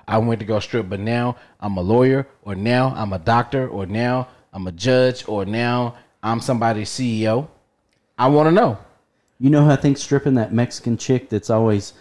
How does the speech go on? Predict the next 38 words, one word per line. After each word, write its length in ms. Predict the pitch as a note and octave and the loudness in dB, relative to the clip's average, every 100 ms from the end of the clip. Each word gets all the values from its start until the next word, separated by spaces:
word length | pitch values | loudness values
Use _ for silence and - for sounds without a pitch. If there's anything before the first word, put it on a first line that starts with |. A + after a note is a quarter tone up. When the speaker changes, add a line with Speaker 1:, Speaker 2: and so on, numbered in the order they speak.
| _ _ - | _ _ -4
Speaker 2:
cussing 300 | B2+ - B2 | -2 0 0
out 180 | G#2 | -2
Trump. 360 | - B2 A#2+ - | -2 0 0 0
That's, 280 | A2 - - | -6 -6 -12
that's 280 | - G#2+ - | -10 -8 -2
now, 200 | A2+ A2 | 0 2
that's 200 | G#2 - | 0 -2
that, 260 | A2 G#2 A#2 | -4 -4 -2
uh, 180 | G2 F#2 - _ _ _ | -2 -2 -8 _ _ _
that, 360 | A2 G#2+ G#2 - _ _ A2 | -2 -2 -2 -10 _ _ -4
uh, 320 | G2+ F#2+ F#2+ - | -2 0 -4 -8
Speaker 1:
Not 160 | A2+ A#2+ | -6 -4
a 20 | |
porn 240 | B2+ C3+ A2+ | 0 2 2
star. 240 | G#2 F#2 - | -2 -6 -8
We're 80 | G#2 | -6
not 140 | A2+ | -2
talking 200 | A2+ A#2 | -2 -4
porn 220 | G2+ A#2 C#3+ | -4 0 2
Speaker 2:
No, 80 | G3+ | 4
Speaker 1:
stars. 80 | E3 | 2
Speaker 2:
I'm 40 | D3+ | 2
talking 180 | F#3 | 2
about 180 | F3 F3 | 2 2
that 160 | F#3 D#3+ | 2 4
one 300 | F#3 F3 D#3 - _ - | 4 4 2 -4 _ 0
that's, 360 | C#3+ C#3 - - | 0 0 -6 -14
that's 260 | C3 B2+ C#3+ | -18 -6 0
always 380 | D3+ D3 B2 | 2 2 -2
fucking 440 | - - D3+ D3 C3 | -8 -6 -2 0 2
things 240 | C3 B2+ B2+ | 2 4 2
up 200 | B2+ B2+ | 2 2
in 80 | |
the 80 | A#2 | 2
news 380 | A2 A#2+ B2+ A2+ | 4 4 2 0
and 140 | A2+ G#2 | -4 -4
shit. 320 | A#2 G2+ - | -4 -4 -4
That, 240 | G2 B2+ | -6 -6